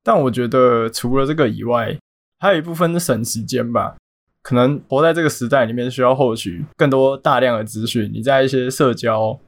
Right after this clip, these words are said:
的场合，或者是在一些，在很多地方，你，你只要获取更多的资讯，就对你来说是更有益的啊。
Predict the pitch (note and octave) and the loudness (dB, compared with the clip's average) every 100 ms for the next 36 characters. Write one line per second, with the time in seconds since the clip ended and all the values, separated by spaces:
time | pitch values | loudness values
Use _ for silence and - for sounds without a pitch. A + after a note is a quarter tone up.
0 | _ A2+ - A2+ A2 G2+ F#2 B2 A#2 A2+ | _ -8 -2 -2 -2 -6 -2 -2 0 -2
1 | A#2 B2 G#2+ A2+ - B2+ B2 B2 A#2+ A#2+ | -2 0 0 -4 -2 0 2 2 2 2
2 | A#2+ A#2+ B2+ D3 _ - _ - F#3 C3 | 0 0 -4 -8 _ -20 _ -2 0 2
3 | B2+ C3+ C3 B2 A2+ A#2 A#2 C#3+ D#3+ D#3 | 0 0 0 0 0 -2 -4 -4 0 2
4 | E3 D3 - A2 C#3+ B2+ B2 A#2 - A2+ | 2 0 -2 -2 0 2 0 0 -4 -6
5 | A#2 A#2 A2 D#3+ F3 D#3+ A#2+ A2+ A2+ B2+ | -4 -4 -2 -4 0 0 2 0 0 -2
6 | C#3 C3 B2 D3 B2 G#2 A#2 A#2 E2+ - | -2 -6 -2 0 0 -4 -8 -8 -4 -6